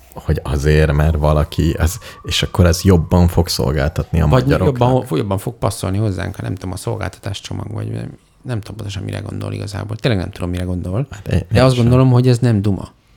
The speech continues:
Speaker 2: Mármint duma,
Speaker 1: Mhm.
Speaker 2: de hogy,
Speaker 1: Mhm.
Speaker 2: hogy, ö, valami van mögötte, amit ő tényleg hisz. Én ezt képzelem.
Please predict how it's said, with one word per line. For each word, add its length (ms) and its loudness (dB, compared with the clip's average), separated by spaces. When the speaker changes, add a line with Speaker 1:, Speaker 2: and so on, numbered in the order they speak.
Speaker 2:
Mármint 280 2
duma, 280 4
Speaker 1:
Mhm. 80 2
Speaker 2:
de 120 2
hogy, 240 2
Speaker 1:
Mhm. 180 -12
Speaker 2:
hogy, 340 4
ö, 260 4
valami 440 2
van 180 4
mögötte, 420 0
amit 260 0
ő 140 4
tényleg 380 -4
hisz. 440 -14
Én 160 -2
ezt 160 -4
képzelem. 440 -14